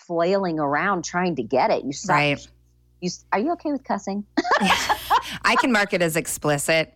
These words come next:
Speaker 2: Yeah,
Speaker 1: Okay.
Speaker 2: get you, get your shit together
Speaker 1: Uh,
Speaker 2: and
Speaker 1: yes. It's, it's that feeling of, you know,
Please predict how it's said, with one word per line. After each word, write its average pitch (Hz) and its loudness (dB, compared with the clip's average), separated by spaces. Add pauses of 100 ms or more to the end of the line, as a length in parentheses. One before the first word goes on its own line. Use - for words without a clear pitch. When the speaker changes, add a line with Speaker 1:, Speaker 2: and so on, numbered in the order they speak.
(340)
Speaker 2:
Yeah, - 6
Speaker 1:
Okay. 202 2
Speaker 2:
get 247 4
you, 233 2
get 247 2
your 302 2
shit 302 0
together 180 4
Speaker 1:
Uh, 311 4
Speaker 2:
and 202 2 (140)
Speaker 1:
yes. 262 -12 (640)
It's, 330 -2 (420)
it's 330 -2
that 240 0 (160)
feeling 254 -4 (180)
of, 202 4 (160)
you 294 -4
know, 202 2